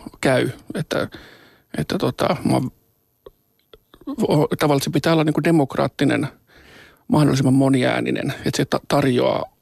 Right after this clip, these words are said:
avauksia myös heille, jotka ei välttämättä siellä, siis jos ottaa vaikka vakavasti sen taide kuuluu kaikille sloganin, mutta että nythän toi,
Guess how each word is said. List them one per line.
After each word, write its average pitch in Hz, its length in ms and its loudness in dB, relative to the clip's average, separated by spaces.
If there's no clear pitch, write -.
avauksia - 580 0
myös 127 300 0
heille, 127 240 2
jotka - 320 -4
ei 123 100 0
välttämättä - 560 0
siellä, - 280 0
siis 139 200 2
jos 131 120 0
ottaa 135 260 0
vaikka 139 240 0
vakavasti 127 460 -2
sen - 180 -2
taide 123 240 0
kuuluu 123 280 2
kaikille 131 460 -2
sloganin, 135 680 0
mutta - 240 0
että 127 200 -2
nythän 123 300 -2
toi, 131 240 0